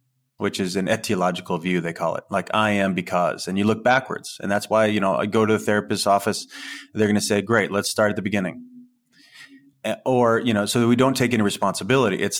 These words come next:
"That happened, so therefore I am." So it, there's, there's a curse to it, I say. Not that it always has to be that way. I'm, of course,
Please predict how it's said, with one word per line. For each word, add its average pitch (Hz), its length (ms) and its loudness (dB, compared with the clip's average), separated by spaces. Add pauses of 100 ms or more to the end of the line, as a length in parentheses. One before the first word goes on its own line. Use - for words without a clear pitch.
"That 120 280 2
happened, 113 480 0
so 104 180 2
therefore 101 460 0
I 92 120 2
am." 85 360 -4 (800)
So 104 320 2
it, 110 200 -4
there's, 113 140 0
there's 113 240 0
a 104 60 -2
curse 123 280 0
to 98 180 -2
it, - 200 -10
I 95 140 0
say. - 240 -10 (220)
Not 190 180 2
that 190 80 2
it 120 80 0
always 110 260 4
has 101 180 0
to 101 60 -8
be 104 160 2
that 101 160 4
way. 107 180 4
I'm, 95 120 0
of - 160 -8
course, 101 300 -2